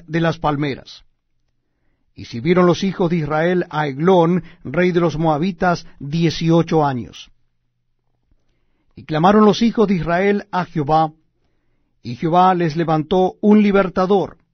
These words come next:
a Ahod, hijo de Gera, benjamita, el cual era zurdo. Y los hijos de Israel enviaron con él un presente a Eglón, rey de Moab.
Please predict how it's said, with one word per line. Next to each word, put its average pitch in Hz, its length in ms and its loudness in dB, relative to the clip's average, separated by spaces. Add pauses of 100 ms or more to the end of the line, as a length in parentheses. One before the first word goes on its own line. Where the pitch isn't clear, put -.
(460)
a 170 260 -2 (580)
Ahod, 160 580 2 (400)
hijo 190 320 -2
de 170 120 0
Gera, 143 420 -2
benjamita, 165 800 -2 (920)
el 127 200 -10
cual 170 540 2
era 170 220 -2
zurdo. 180 480 -4 (1120)
Y 139 120 -8
los 160 160 -2
hijos 220 300 0
de 190 80 -4
Israel 170 560 -4 (320)
enviaron 175 600 0
con 160 200 -2
él 170 280 0
un 220 220 2
presente 156 800 -4
a 143 180 -2
Eglón, 160 520 0 (220)
rey 156 360 -2
de 156 100 -2
Moab. 160 340 0